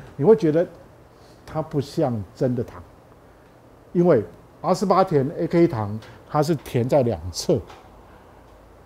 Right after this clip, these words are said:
蔗糖素只甜舌尖，所以你今天吃某一样东西，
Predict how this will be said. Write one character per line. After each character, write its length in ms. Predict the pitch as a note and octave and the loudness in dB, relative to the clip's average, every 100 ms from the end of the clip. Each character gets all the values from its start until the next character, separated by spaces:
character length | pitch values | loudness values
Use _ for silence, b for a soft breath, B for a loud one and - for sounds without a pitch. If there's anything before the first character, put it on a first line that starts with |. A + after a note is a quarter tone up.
| - - - | -20 -20 0
蔗 180 | A#3+ G3+ | 8 8
糖 240 | C#3+ C3 | 8 0
素 240 | D3 F#3 C3 | 0 0 0
只 260 | - A2+ G2 | -2 -8 -6
甜 300 | - A#2 C3 | -2 -2 -2
舌 320 | - B2+ A#2+ | -2 -2 -2
尖， 300 | - D3+ C3+ C#3 - b b b | 2 4 4 0 -18 b b b
所 160 | - | 2
以 60 | A#3 | 4
你 140 | D#3+ | 4
今 120 | C3 A3 | 6 6
天 140 | A3+ | 6
吃 220 | - A3+ | 2 0
某 180 | G3 C#3+ | 2 4
一 60 | G3+ | 4
样 180 | F#3+ | 4
东 160 | F#3 F#3 | 2 0
西， 180 | F#3 | -2